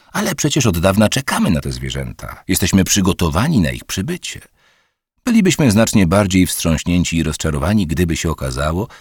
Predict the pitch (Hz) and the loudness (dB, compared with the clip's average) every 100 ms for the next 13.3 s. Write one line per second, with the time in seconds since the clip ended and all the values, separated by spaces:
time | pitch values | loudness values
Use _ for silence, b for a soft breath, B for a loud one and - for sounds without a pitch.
0 | B B - - 82 120 220 175 110 78 | B B -6 -2 0 0 -2 0 0 0
1 | 73 65 - - 80 - - - - - | -2 -2 -8 -6 -6 -6 -10 -10 -10 -10
2 | - - _ _ _ _ _ _ _ - | -14 -20 _ _ _ _ _ _ _ -8
3 | 65 67 - - 73 - - 80 69 60 | -6 -4 -4 -4 -8 -6 -4 -2 -2 -4
4 | 62 67 - 64 - B B B B - | -6 -4 -4 -8 -12 B B B B -6
5 | - - - - - 65 - - - _ | -2 -2 -6 -10 -8 -10 -10 -12 -12 _
6 | _ - 71 87 - 104 95 - 92 90 | _ -6 0 0 2 2 2 0 0 2
7 | 85 82 120 82 87 82 78 - 82 76 | 0 2 2 4 2 0 -2 -2 -2 0
8 | 80 80 73 - 67 71 - _ _ - | 0 0 -2 -6 -6 -8 -10 _ _ -4
9 | 87 - 165 - - 113 101 85 - - | -2 0 -2 -2 -2 0 2 2 0 0
10 | 120 85 - 78 127 110 - 185 185 - | 0 0 0 -2 -2 -4 -4 -2 -2 -4
11 | B B 85 92 - 82 - 156 185 110 | B B 0 0 0 -2 -2 -2 0 -2
12 | 90 165 156 - - 233 151 156 160 147 | -2 -2 -2 -2 -4 -2 -4 -6 -6 -6
13 | - 113 | -6 -10